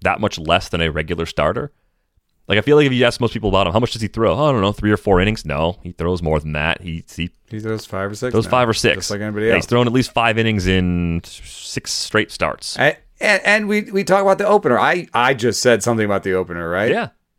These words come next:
Speaker 2: I said we don't know who's starting tonight. But how many openers have they used this year?
Speaker 1: I don't recall them using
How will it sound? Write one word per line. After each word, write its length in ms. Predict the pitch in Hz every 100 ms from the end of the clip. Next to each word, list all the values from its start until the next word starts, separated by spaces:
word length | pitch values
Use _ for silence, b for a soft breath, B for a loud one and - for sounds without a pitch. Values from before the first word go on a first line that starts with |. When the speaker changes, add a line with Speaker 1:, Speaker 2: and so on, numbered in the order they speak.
| _
Speaker 2:
I 140 | - 127
said 260 | 131 113
we 100 | 101
don't 160 | 113 110
know 140 | 101
who's 120 | 101 98
starting 300 | 104 95 90
tonight. 400 | 92 90 85 80 _ -
But 480 | 101 123 117 - _ _ _ _ -
how 140 | 123
many 160 | 165 156
openers 400 | 175 180 165 147
have 80 |
they 100 | 131
used 220 | 127 156 143
this 160 | -
year? 260 | 87 71 - _ _ _ -
Speaker 1:
I 140 | -
don't 240 | 80 92 90 _ _
recall 360 | 90 - 104 107
them 300 | 110 104 87
using 640 | 98 120 117 120 117 113